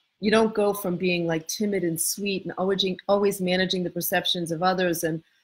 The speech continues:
wanting to make sure that, you know, people, um, like you to being a royal bitch or somebody who's just completely, you know, inappropriately, uh, blurting things out. I mean, that's,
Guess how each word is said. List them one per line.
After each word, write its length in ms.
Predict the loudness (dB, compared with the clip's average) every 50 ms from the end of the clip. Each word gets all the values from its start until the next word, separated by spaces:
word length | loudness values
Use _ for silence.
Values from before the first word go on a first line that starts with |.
| _ _
wanting 340 | -2 0 2 2 2 2 0
to 120 | -2 -2 0
make 220 | 0 0 0 0
sure 280 | -2 -2 0 2 0 2
that, 220 | 2 0 -2 -2 -2
you 80 | -2
know, 320 | 0 2 2 0 0 -4 _ _ _ _ _ _ _ _ _ -6 -4
people, 560 | -4 -4 -2 0 0 2 2 2 2 0 -2 -4
um, 300 | -2 -2 0 -2 -2 -2
like 380 | -2 2 4 4 4 2 0 0
you 360 | 0 0 2 2 0 -2 -4 -6 -4
to 440 | -4 -2 2 2 4 4 4 4 2
being 580 | 0 -2 0 2 2 2 2 2 0 -2 -2 -2
a 60 | -2 -2
royal 380 | 0 2 2 4 4 2 2 0
bitch 500 | 0 2 2 2 2 2 -2 -2 -2 -2
or 180 | -2 -2 0 0
somebody 440 | -2 -2 -2 -2 -2 0 0 -2 -2
who's 240 | 0 -2 -4 -4 -2
just 380 | 0 0 0 0 -2 -8 -14 _
completely, 760 | -10 -10 -10 -4 -4 -4 -4 -2 -2 -2 0 0 0 -2 -4 _ _ _ _ _ _ _ _ _ _
you 100 | -4 -2
know, 200 | 0 2 0 2
inappropriately, 1120 | 0 0 0 -2 -2 -2 -2 -2 -2 0 0 0 2 2 0 0 -2 0 0 0 0 -2 -4 _ _ _ _ _ _ _ _ _ _ _ -8
uh, 440 | -6 -4 -2 0 0 0 -2 -2 -4 -8 _ _ _ _ _ _ _ _ _ _ _ _ _ _ _ _ _ _ _ _ _ _ _ _ _ _ _ _ _ _ _ _ _ _ _ -8 -8 -8 _ _ _ _ _ _ _ -8
blurting 400 | -2 0 2 2 2 2 2 0
things 320 | 0 0 -2 -2 0 0 2
out. 180 | 4 4 4
I 40 | 2
mean, 120 | 0 0 0
that's, 320 | 0 -2 -2 -4 -10 -10